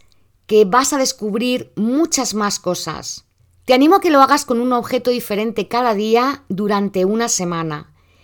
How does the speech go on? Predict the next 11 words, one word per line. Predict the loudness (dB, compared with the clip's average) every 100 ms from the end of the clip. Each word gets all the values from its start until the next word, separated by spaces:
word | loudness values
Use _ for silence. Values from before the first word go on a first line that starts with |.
| _ -6
y | -6
casi | 2 2 2 0
con | 0 -2 2
toda | 2 2
seguridad | 0 -2 0 0 2 2 0 -4 _ _ _ _ -2
que | -2
acabarás | 0 0 0 0
notando | 0 0 0 0 0 -2 -4
que | -8 -8
tu | -6
capacidad | -6 -4 -4 -4 -2 2 4 2